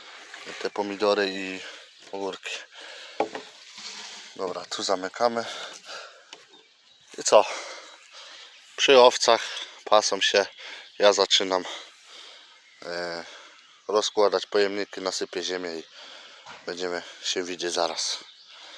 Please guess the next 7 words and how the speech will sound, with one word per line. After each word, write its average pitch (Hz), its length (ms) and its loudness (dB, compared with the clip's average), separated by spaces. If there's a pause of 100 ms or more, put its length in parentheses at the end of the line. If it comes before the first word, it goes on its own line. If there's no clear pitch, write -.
(4000)
No 160 100 4
i 160 60 4
dobra, 101 320 6
już - 420 2 (680)
ziemia 104 500 2 (320)
w - 80 -20
pojemnikach, 104 800 0